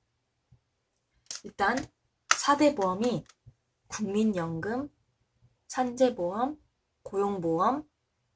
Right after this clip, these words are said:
어, 건강보험이 있어요. 거기에 사용자, 고용주가 부담하는 거랑 근로자가 부담하는 거랑 다른데요.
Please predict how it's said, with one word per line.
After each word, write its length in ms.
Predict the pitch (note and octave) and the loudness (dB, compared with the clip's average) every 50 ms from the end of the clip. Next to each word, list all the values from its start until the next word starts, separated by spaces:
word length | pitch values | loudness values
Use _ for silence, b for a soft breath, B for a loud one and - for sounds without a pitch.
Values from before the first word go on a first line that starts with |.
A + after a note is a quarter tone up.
| _ _ _ _ _ _ - | _ _ _ _ _ _ -20
어, 400 | - - - - - - - - _ _ _ _ _ _ _ _ _ _ _ - | -20 -20 -20 -20 -20 -20 -20 -20 _ _ _ _ _ _ _ _ _ _ _ -12
건강보험이 760 | - G#3+ G3+ G#3 G#3+ B3+ C4 B3+ A3+ G3+ G3+ G#3+ G#3 F#3 | -8 -4 -2 2 6 6 6 6 4 2 0 0 0 -2
있어요. 540 | D#3+ - - - - E3 E3+ G3 G3+ E3 - - _ _ _ _ _ _ _ _ _ _ _ _ _ _ _ - - _ _ _ _ _ _ _ _ _ _ _ _ - | -4 -4 -6 -6 -6 -4 -2 -2 -2 -4 -6 -10 _ _ _ _ _ _ _ _ _ _ _ _ _ _ _ -20 -20 _ _ _ _ _ _ _ _ _ _ _ _ -8
거기에 380 | - G3 F#3+ F#3 G3+ G3 F#3+ | -6 -4 -2 -2 -2 -2 -2
사용자, 800 | - - B3+ C4+ C#4+ C#4 C4+ C4 C4 B3 A#3+ A#3+ A#3 A3+ A3+ A3+ _ _ _ _ _ _ _ _ _ _ _ _ _ _ _ _ _ _ _ | 0 0 2 2 2 2 2 4 4 4 4 4 2 0 -2 -6 _ _ _ _ _ _ _ _ _ _ _ _ _ _ _ _ _ _ _
고용주가 600 | - - A3 G#3+ G#3+ A3+ A3+ A3 G#3 G3 F#3 F#3 | -4 2 4 4 4 4 2 0 0 0 -2 -2
부담하는 540 | F3+ - - - F3+ F3+ F3+ F3 E3+ E3+ D#3+ | -4 -6 -6 -6 -4 -2 -2 -4 -4 -4 -4
거랑 360 | D3 D#3 D#3 F#3 A#3+ D4+ D4+ - | -4 -4 -4 -4 -6 -8 -8 -12
근로자가 560 | - - F#3 F#3 F#3+ G3 F#3 - F#3 E3+ D#3+ | -8 -2 -2 0 0 0 -2 -4 -4 -4 -6
부담하는 460 | - - - F3 E3+ E3+ E3+ E3 E3 D#3 | -10 -8 -8 -6 -4 -4 -4 -6 -6 -4
거랑 340 | D#3 D#3 D3+ D3+ D3+ D3+ - - - - | -4 -4 -4 -6 -8 -10 -14 -16 -8 -4
다른데요. 680 | - E3+ F3 F3 E3+ E3 D#3 D#3 D3+ E3 G#3 G#3 D#3+ | -2 0 0 0 0 -2 -4 -4 -4 -4 -6 -6 -8